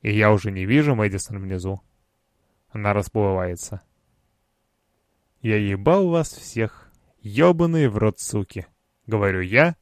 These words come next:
и вытираю слёзы кулаком. Может быть, я адресую эти слова билдингам вокруг.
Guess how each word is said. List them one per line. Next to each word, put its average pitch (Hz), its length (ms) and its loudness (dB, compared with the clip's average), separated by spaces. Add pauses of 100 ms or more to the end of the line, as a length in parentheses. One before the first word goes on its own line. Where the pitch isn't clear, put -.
(120)
и 107 100 -4
вытираю 98 440 0
слёзы 101 340 -6
кулаком. 98 540 -4 (380)
Может 151 280 4
быть, 107 200 -2
я 101 100 0
адресую 98 400 -2
эти - 140 -10
слова 98 320 -2
билдингам 95 540 -6
вокруг. 90 460 -4